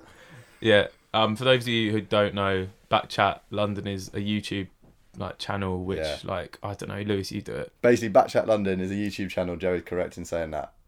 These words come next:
Speaker 2: uh, and it prided itself on being, like, open, open and very forthright debates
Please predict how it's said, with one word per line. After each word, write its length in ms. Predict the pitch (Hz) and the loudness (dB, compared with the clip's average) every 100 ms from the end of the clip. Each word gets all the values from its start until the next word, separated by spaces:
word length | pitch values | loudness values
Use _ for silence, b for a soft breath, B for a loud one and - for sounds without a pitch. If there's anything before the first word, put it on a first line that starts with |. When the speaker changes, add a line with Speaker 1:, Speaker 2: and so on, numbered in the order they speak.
| - | -4
Speaker 2:
uh, 540 | 87 85 85 85 80 - 90 | 0 2 2 0 -2 -2 -2
and 120 | 98 | 0
it 240 | 101 - _ _ | 0 -2 _ _
prided 420 | - 135 139 127 | 2 10 10 8
itself 640 | 101 - - 82 82 - - _ _ _ _ - | 2 -2 -2 -2 -2 -6 -18 _ _ _ _ -4
on 580 | 95 92 90 90 87 87 - _ _ - | 4 6 6 2 -2 -4 -6 _ _ 0
being, 420 | 98 92 90 87 | 2 4 2 2
like, 180 | 90 - | 0 2
open, 720 | 107 110 110 107 95 92 87 - _ _ _ _ | 2 2 0 0 0 0 -4 -10 _ _ _ _
open 480 | 117 127 127 110 98 | 4 4 4 0 0
and 240 | 85 95 90 | 0 -2 2
very 320 | 104 101 95 | 2 2 0
forthright 760 | - - 107 98 - 92 87 - - | -4 0 0 0 0 0 0 -4 -14
debates 580 | - 92 92 87 - - | -10 -2 -2 -2 -6 -12